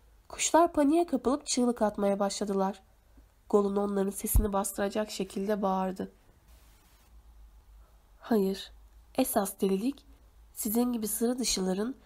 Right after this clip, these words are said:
dünyaya hükmetmesi yerine saklanması. Ölüme egemen olmak varken ona teslim oluyorsunuz.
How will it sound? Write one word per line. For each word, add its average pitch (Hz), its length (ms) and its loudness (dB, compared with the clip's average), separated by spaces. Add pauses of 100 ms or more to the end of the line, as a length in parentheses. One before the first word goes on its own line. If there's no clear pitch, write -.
(200)
dünyaya 277 420 2
hükmetmesi 262 680 0
yerine 208 220 2
saklanması. 196 840 -2 (1120)
Ölüme 214 300 4
egemen 220 320 2
olmak 214 420 0
varken 220 520 2 (320)
ona 233 200 4
teslim 208 400 -2
oluyorsunuz. 196 840 -4